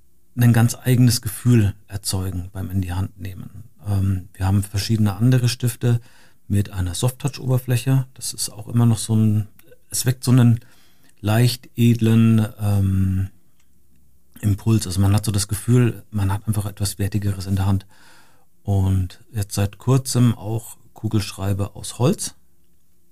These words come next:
Ähm, die haben dann auch oft noch so ein bisschen diesen leichten Holzgeruch mit dabei,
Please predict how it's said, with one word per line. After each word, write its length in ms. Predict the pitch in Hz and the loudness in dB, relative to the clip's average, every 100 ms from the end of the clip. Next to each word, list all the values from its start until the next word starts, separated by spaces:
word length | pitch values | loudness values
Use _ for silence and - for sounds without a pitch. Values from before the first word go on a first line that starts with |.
| - | -8
Ähm, 460 | 107 104 101 95 92 - - - - | -2 0 2 0 -4 -16 -20 -20 -4
die 160 | 107 | 0
haben 160 | 104 113 | 2 2
dann 300 | 110 110 117 - | 2 0 -2 -6
auch 180 | 113 - - - - - - - - | -12 -12 -20 -20 -20 -20 -20 -20 -8
oft 240 | 127 127 - | -4 -4 -2
noch 100 | 120 | 0
so 140 | 123 | 2
ein 80 | 123 | 2
bisschen 400 | 113 - 113 110 | 2 0 0 0
diesen 240 | 107 117 | 2 2
leichten 400 | 107 101 - 104 | 2 -2 -6 -6
Holzgeruch 560 | 120 131 - 107 104 - | -2 -2 -4 -6 -6 -2
mit 160 | 110 | -2
dabei, 360 | 110 104 104 123 | -2 -4 -2 -4